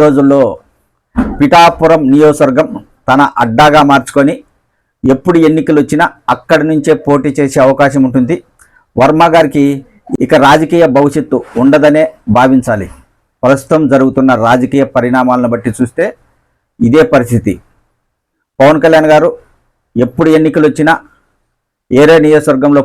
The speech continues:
పోటీ చేసే అవకాశం ఉండదు. పిఠాపురంలోనే ఆయన పోటీ చేస్తారు. ఆ నియోజకవర్గంను శాశ్వతం చేసుకుంటారు అనే ప్రచారం అయితే జరుగుతుంది. గతంలో వర్మ గారు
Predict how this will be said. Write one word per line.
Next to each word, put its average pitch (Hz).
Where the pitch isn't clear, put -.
పోటీ 139
చేసే 131
అవకాశం 123
ఉండదు. 113
పిఠాపురంలోనే 139
ఆయన 120
పోటీ 131
చేస్తారు. 135
ఆ -
నియోజకవర్గంను 151
శాశ్వతం 147
చేసుకుంటారు 123
అనే 127
ప్రచారం 139
అయితే 135
జరుగుతుంది. 120
గతంలో 156
వర్మ 131
గారు 151